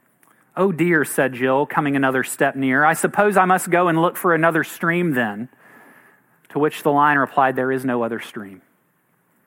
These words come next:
Look, Jesus is inviting us this morning to life. He's inviting us to a resurrection life. He's inviting us to something that can be ours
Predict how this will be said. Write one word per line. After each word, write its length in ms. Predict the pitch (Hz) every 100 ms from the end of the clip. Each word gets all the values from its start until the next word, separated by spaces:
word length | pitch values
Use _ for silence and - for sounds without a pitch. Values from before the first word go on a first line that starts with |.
| _ _ _ _ _ _ _ _
Look, 100 | -
Jesus 640 | 127 135 214 220 196 185 -
is 200 | 156 139
inviting 640 | 131 117 127 139 156 147
us 340 | 139 131 - -
this 240 | 127 -
morning 560 | 131 120 123 123 120 113 -
to 120 | 117
life. 680 | 107 113 123 131 - - - _ _ _ _ _ -
He's 180 | 170 147
inviting 540 | 135 127 139 170 165
us 420 | 160 160 - - _ _ _ -
to 160 | 156
a 60 | 131
resurrection 840 | 123 127 151 156 143 143 - 170
life. 640 | 151 147 156 170 - - - _ _ _ _ _ _ _ -
He's 180 | 165
inviting 540 | 156 139 143 165 185 160
us 340 | 147 147 -
to 140 | - 135
something 440 | - 147 160 143
that 200 | 143 -
can 280 | 160 135 120
be 220 | 151 185
ours 760 | 156 139 107 98 120 - -